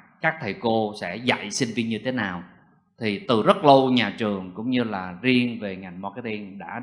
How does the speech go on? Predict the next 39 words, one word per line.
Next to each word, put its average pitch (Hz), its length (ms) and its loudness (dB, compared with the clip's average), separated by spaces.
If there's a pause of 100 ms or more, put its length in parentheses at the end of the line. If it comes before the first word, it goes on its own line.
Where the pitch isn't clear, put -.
đưa 151 340 8
doanh 131 200 0
nghiệp 104 180 0
vào 92 100 -6
trong 113 220 -8
các 131 140 -10
môn 113 180 -4
học. 87 160 -8 (540)
Nghĩa 123 140 0
là 113 100 2
các - 180 -2
bạn 95 140 -2
sẽ 87 160 -8
thực - 200 -12
hiện 90 140 -8
các 110 160 -10
dự 92 140 -4
án 104 260 -8 (440)
kết 151 200 2
hợp 117 280 -2
cùng 90 140 -10
với 113 140 -8
doanh 107 160 -6
nghiệp 95 440 -4 (240)
để 104 160 -4
mà 107 160 -2
có 113 180 -6
thể 104 140 -6
hướng 139 340 0
dẫn, 127 340 2
mentor 107 560 0
các 123 160 -6
bạn 98 220 -8
làm 92 160 -10
các 120 140 -10
dự 98 100 -8
án 110 140 -12
cụ 95 160 -10
thể. 92 280 -6